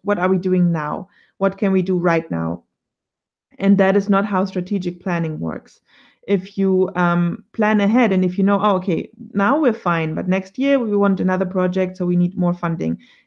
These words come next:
Maybe in two years things change. We need to renovate our offices. We need to have an emergency fund.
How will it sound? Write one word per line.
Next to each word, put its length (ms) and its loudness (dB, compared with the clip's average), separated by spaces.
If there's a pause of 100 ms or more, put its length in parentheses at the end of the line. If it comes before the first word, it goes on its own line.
(100)
Maybe 200 2
in 80 4
two 200 -2
years 360 2
things 260 -2
change. 460 -8
We 80 0
need 160 2
to 100 -2
renovate 600 2
our 240 -2
offices. 580 -4 (360)
We 100 4
need 240 4
to 260 4
have 260 2
an 80 4
emergency 540 2
fund. 400 -6